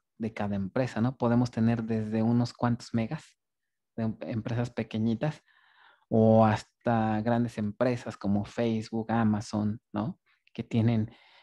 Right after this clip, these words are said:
Eh, cantidades de, manejan cantidades de volúmenes de datos impresionantes, ¿no? De pasa una hora y ya tienen un nuevo tera, ¿no? Pasan tres horas y ya tienen otro tera y así, ¿no?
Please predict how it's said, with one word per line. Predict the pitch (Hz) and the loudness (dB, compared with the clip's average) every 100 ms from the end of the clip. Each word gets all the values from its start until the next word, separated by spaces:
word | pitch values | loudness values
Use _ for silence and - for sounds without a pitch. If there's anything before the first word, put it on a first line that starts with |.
| _ | _
Eh, | 113 107 104 104 - | -6 -4 -2 -4 -4
cantidades | 113 107 117 113 113 120 | -2 0 0 2 2 0
de, | 113 107 | 0 -2
manejan | 113 113 120 131 123 | 0 0 -2 -2 -4
cantidades | 113 107 110 110 120 113 | -2 -2 0 2 2 2
de | |
volúmenes | 107 107 110 117 117 | 2 2 4 4 2
de | |
datos | 110 - | -2 -4
impresionantes, | 120 107 107 95 - 104 113 113 104 104 | -4 -2 -4 -6 -4 0 2 0 -2 -4
¿no? | 120 | -2
De | 113 98 | -4 -2
pasa | 113 - 117 | -2 -2 0
una | 117 110 101 | 2 2 2
hora | 123 127 | 2 2
y | 117 | 0
ya | |
tienen | 113 117 110 110 | -2 -6 -4 -2
un | |
nuevo | 110 101 98 - | -2 -2 -6 -4
tera, | 127 117 104 | -2 0 -2
¿no? | 131 | -4
Pasan | 120 117 117 | -4 -6 -6
tres | 113 110 - | -6 -8 -2
horas | 123 127 117 - | 0 0 -2 -8
y | |
ya | 107 | -10
tienen | 107 104 104 | -6 -4 -4
otro | - - - | -6 -10 -4
tera | 123 123 113 | -2 0 -2
y | 107 | -4
así, | 101 131 175 _ _ _ _ _ _ _ - | -8 -10 -10 _ _ _ _ _ _ _ 0
¿no? | 147 - | 0 0